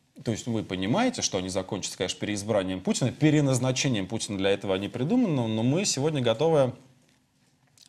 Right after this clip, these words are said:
уже и подробности вам рассказать. Вам не нужно <laughs> ждать восемнадцатого марта для того, чтобы знать результаты выборов. Я обещал на прошлом, на прошлом эфире, что мы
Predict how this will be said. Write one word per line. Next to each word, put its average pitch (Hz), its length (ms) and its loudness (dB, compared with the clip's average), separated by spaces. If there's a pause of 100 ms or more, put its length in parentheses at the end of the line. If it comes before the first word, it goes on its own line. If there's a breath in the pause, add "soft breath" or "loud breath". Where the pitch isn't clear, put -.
уже 120 180 2
и 135 40 0
подробности 127 520 2
вам 101 140 -4
рассказать. - 280 -6
Вам 151 160 4
не 139 100 4
нужно 143 560 2 (120)
<laughs> - 140 -16
ждать 113 400 2
восемнадцатого 104 720 -4
марта 170 320 0
для 95 120 -2
того, 113 240 2
чтобы 98 300 -4
знать 110 320 -2
результаты 107 500 -2
выборов. 160 400 0
Я 117 160 4
обещал 160 640 0
на 113 100 -2
прошлом, 113 1040 -4
на 104 80 -4
прошлом 147 360 -2
эфире, 113 260 -4
что 107 220 -4
мы 165 360 0